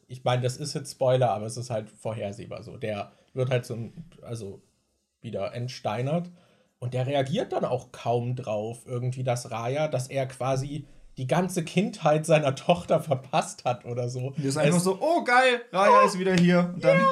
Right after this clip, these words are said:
Speaker 1: lass ihn
Speaker 2: Ende,
Speaker 1: machen.
Speaker 2: fette Party.
Speaker 1: Ende. Fette Party. <laughs>
Speaker 2: Aber ich find nicht, dass das mit dem Vater so ein krasser Spoiler ist. Ich mein, habt ihr,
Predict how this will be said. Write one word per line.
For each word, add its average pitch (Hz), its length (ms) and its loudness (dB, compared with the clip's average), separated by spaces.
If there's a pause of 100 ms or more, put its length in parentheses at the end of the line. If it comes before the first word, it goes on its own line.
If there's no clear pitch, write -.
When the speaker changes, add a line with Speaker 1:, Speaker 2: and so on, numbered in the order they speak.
(160)
Speaker 1:
lass 392 100 0
ihn - 80 4
Speaker 2:
Ende, 220 140 4 (100)
Speaker 1:
machen. - 300 4
Speaker 2:
fette 170 280 0
Party. 160 520 6
Speaker 1:
Ende. 466 120 8 (680)
Fette 587 360 4 (880)
Party. - 440 0
<laughs> - 0 - (640)
Speaker 2:
Aber 127 220 4
ich 135 80 0
find 160 200 2
nicht, 135 200 -2
dass 127 140 0
das 123 140 0
mit 123 140 0
dem 107 120 -2
Vater 123 320 0
so 110 120 -4
ein 120 120 -2
krasser 113 300 -4
Spoiler 107 400 -2
ist. 98 120 -4
Ich 110 80 -6
mein, 120 260 0
habt 139 220 2
ihr, 208 240 2